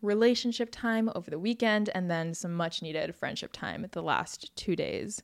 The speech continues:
Those are my favorite moments of this week and the next segment. What is on my mind today? This is how I'm gonna lead into what this episode is gonna be about. And when I tell you, I had no idea what I wanted to talk about for this first episode. I feel like there's so much pressure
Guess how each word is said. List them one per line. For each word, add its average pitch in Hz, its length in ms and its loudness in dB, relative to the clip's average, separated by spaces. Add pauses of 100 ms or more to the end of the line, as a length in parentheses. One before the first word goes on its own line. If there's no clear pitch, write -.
Those 196 180 2
are 226 60 4
my 240 100 6
favorite 262 240 2
moments 214 360 2
of 190 160 0
this 220 200 -2
week 190 500 -4
and 226 160 4
the 233 60 6
next 233 300 0
segment. - 500 -8 (180)
What 254 200 6
is 269 160 4
on 202 180 2
my 196 140 2
mind 170 300 0
today? - 400 -2
This 190 240 -2
is 233 100 -6
how - 140 -4
I'm 269 100 0
gonna 240 160 2
lead 175 260 -2
into 165 460 -4
what 170 160 -4
this - 240 -6
episode 165 420 -4
is 170 80 -10
gonna 165 200 -4
be 165 180 -6
about. 151 460 2
And 175 340 4 (460)
when 180 180 0
I 202 100 4
tell 196 240 6
you, 160 380 0 (320)
I 180 80 0
had 170 160 0
no 165 240 2
idea 180 500 2
what 175 160 2
I 165 60 2
wanted 165 240 -2
to 214 80 -10
talk 156 260 -4
about - 300 0
for 175 80 -6
this 170 160 -4
first - 260 -4
episode. - 380 0
I 180 60 2
feel 208 160 -2
like 226 80 -4
there's 254 180 -2
so 165 140 -4
much 156 160 -6
pressure 165 500 -2